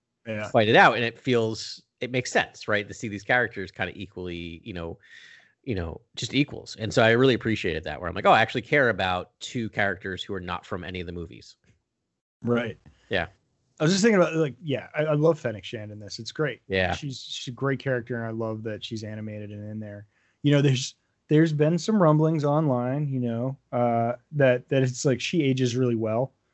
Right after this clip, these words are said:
Speaker 1: But maybe she ages really well at Star Wars. That's the kind
Speaker 2: Yeah.
Speaker 1: of science stuff that I'm,
Speaker 2: Sure.
Speaker 1: like, totally okay with. Like, yeah, she ages slow. Yeah,
Speaker 2: It's just
Speaker 1: like,
Speaker 2: so
Speaker 1: that's the
Speaker 2: weird
Speaker 1: end of that.
Speaker 2: too,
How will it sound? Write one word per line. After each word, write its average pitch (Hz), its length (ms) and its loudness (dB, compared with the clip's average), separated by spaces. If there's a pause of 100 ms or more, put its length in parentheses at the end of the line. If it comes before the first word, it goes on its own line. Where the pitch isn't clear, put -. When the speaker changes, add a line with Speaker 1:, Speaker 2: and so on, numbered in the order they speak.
(560)
Speaker 1:
But 156 120 6
maybe 294 260 6
she - 200 4
ages 285 340 0
really 320 140 0
well 330 220 2
at 247 100 -4
Star 285 220 2
Wars. 170 240 2
That's 180 200 -2
the 240 80 -4
kind 233 220 6
Speaker 2:
Yeah. 226 40 0
Speaker 1:
of 196 60 -4
science 147 680 -2 (100)
stuff - 640 0
that 139 220 0
I'm, 120 120 -2
Speaker 2:
Sure. 233 140 6
Speaker 1:
like, - 120 0
totally 151 340 6
okay 135 240 4
with. 123 140 2
Like, 113 240 -4 (160)
yeah, 131 200 4
she 120 360 -2 (240)
ages 107 320 -6
slow. 95 280 -14 (300)
Yeah, 107 240 -8
Speaker 2:
It's - 100 -20
just 453 120 2
Speaker 1:
like, - 60 6
Speaker 2:
so 147 40 2
Speaker 1:
that's 127 60 0
the 117 40 0
Speaker 2:
weird 113 180 2
Speaker 1:
end 107 100 -12
of 107 60 -20
that. - 100 -20
Speaker 2:
too, 101 220 -4